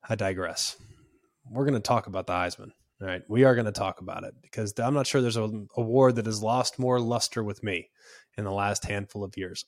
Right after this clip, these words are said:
I'll explain down the road, though. Maybe on Monday, after the award is announced, maybe I'll go on a rant. You might wanna check back then.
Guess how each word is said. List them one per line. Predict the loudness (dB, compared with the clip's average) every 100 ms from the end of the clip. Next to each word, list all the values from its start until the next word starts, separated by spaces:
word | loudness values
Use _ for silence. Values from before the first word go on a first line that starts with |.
| 2
I'll | 8 8
explain | 8 4 2 4 4 2
down | 2 2
the | 0
road, | -2 -4 -6
though. | -10 -14 -16 _ -4
Maybe | 2 2
on | 2 0
Monday, | -4 -4 -6 -8 -16 -20 -10 -2
after | -2 -2
the | -2
award | 0 0 -2 -4
is | -6
announced, | -4 -2 -4 -4
maybe | -4 -2 0
I'll | -2
go | -2 -2 -4 -8 _ _ _ -2
on | 0 0
a |
rant. | 2 4 4 2
You |
might | -2 0
wanna | 0 -2
check | -4 -6 -2
back | -4 -4 -6
then. | -8 -8